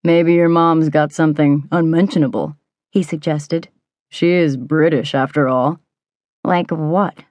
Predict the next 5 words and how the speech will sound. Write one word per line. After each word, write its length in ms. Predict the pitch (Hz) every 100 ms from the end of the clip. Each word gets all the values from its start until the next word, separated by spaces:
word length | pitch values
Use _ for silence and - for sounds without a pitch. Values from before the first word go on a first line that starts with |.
| _
Bloody 460 | 147 151 165 165 156
stools? 800 | - - 156 180 208 254 285 - _ _ _ _ _
Syphilis? 840 | - - 151 147 160 165 175 - _ _ _
Pubic 480 | - 160 165 165 170
lice?" 480 | 175 175 196 -